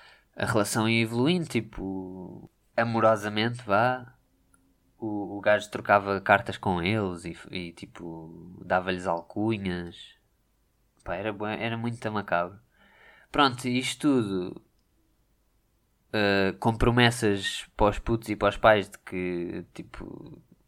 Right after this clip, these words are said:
que ele ia dar uma carreira aos miúdos, estás a ver? Porque a maior parte dos miúdos ou eram atores ou bailarinos ou uma treta assim.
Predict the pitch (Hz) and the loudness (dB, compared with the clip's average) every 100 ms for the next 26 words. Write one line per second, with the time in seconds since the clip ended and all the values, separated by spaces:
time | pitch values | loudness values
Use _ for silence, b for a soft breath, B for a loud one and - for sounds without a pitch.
0 | _ _ _ _ _ - 101 98 98 98 | _ _ _ _ _ -2 0 2 0 -4
1 | - 104 95 95 98 104 101 104 95 104 | -8 0 6 6 6 2 0 0 4 6
2 | 104 95 98 160 - - 85 90 117 113 | 6 4 2 -2 -2 -4 -4 -4 -6 -8
3 | _ 95 - 92 87 95 92 95 95 92 | _ -14 -4 -2 0 -2 2 2 4 2
4 | 95 98 101 95 92 92 90 85 82 87 | 0 -2 0 2 2 2 -2 -6 -12 -8
5 | - 87 - 113 117 92 85 87 87 87 | -6 -4 2 4 4 4 2 2 0 -2
6 | 107 113 87 87 85 82 80 85 90 - | -2 -4 -6 -10 -8 -8 -8 -6 -6 -6
7 | 104 127 | -6 -6